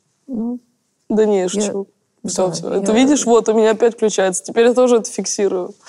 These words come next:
Speaker 2: Но я же, ты понимаешь, почему это происходит?
Speaker 1: Я понимаю.
Speaker 2: Я
Speaker 1: А
Speaker 2: не,
Speaker 1: ты?
Speaker 2: это не защита, это типа,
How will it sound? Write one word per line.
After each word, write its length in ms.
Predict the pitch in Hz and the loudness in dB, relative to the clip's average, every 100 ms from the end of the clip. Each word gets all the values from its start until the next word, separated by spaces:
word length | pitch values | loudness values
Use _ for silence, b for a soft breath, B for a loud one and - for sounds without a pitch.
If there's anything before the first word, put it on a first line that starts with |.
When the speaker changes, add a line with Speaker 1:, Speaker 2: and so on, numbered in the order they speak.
| B B B B B - | B B B B B 0
Speaker 2:
Но 120 | 233 | 4
я 200 | 240 254 | 6 4
же, 200 | 240 220 | 4 0
ты 220 | 196 240 | 2 0
понимаешь, 400 | 240 226 233 339 | 2 2 4 2
почему 260 | - 262 226 | -2 2 2
это 140 | 185 | 2
происходит? 600 | 202 190 - 190 180 - - | 0 0 0 -2 -2 -6 -10
Speaker 1:
Я 320 | 233 202 214 | -8 -4 -4
понимаю. 600 | 208 214 214 202 180 175 190 | -4 -4 -2 -2 -4 -2 2
Speaker 2:
Я 100 | 214 | 4
Speaker 1:
А 40 | 233 | 4
Speaker 2:
не, 140 | 240 | 4
Speaker 1:
ты? 80 | 214 | 4
Speaker 2:
это 180 | 202 233 | 2 4
не 140 | 240 | 4
защита, 640 | 220 233 - 254 196 170 - | 4 2 2 2 2 0 2
это 240 | 196 185 | 0 0
типа, 720 | 185 233 - 208 196 190 190 | 0 -2 2 2 2 0 -4